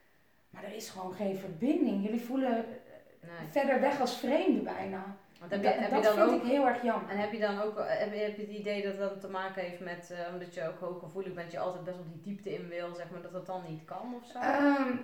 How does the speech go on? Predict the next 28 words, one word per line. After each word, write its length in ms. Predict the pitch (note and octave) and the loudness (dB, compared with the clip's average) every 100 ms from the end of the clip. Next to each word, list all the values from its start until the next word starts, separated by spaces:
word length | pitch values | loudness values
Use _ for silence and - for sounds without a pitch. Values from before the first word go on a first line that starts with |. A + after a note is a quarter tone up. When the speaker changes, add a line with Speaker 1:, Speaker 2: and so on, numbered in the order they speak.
| - | -6
Speaker 2:
Wat 100 | - | 4
is 60 | G#3+ | 8
Speaker 1:
ook, 420 | B3+ F#4+ - - | 8 8 2 -2
maar 160 | A3+ A#3+ | 0 2
ik 80 | |
denk 240 | B3 A#3+ A#3 - | 4 4 2 2
ook 300 | A3+ C#4+ G#3+ | 2 2 0
wel, 420 | F#3+ G3 G3 - | -2 -2 -2 -6
omdat 340 | G3+ G3 G3 G#3 | -8 -6 -6 -8
ik 100 | G#3 | -8
gewoon 340 | A3 G#3 G#3 | -6 -4 -4
merk 360 | A#3 G#3+ G3+ G3+ | -2 -2 -4 -6
waar, 220 | G#3 G3+ | -8 -6
waar 260 | G#3 - A#3 | -6 -4 -6
ik 120 | - | -6
vandaan, 500 | A3+ G#3 G#3+ A#3+ A#3+ | -6 -4 -2 -2 -4
ik, 200 | G3 G3+ G#3 - | -6 -8 -12 -8
waar 140 | - A3+ | -6 -6
ik 160 | G3 | -4
ben 360 | A3 G#3+ G3+ G3 | 0 2 0 -2
aan 140 | G#3 G3+ | -6 -8
het 100 | - | -4
groeien 260 | A#3 G#3 | -2 0
en 80 | G3 | 0
aan 60 | F#3+ | -2
het 120 | F#3+ | -4
groeien. 480 | - C4 G#3 F#3+ G3 | -2 0 2 0 -2
Speaker 2:
Mm. 420 | G3+ F#3 F3+ G3+ | -4 -4 -6 -12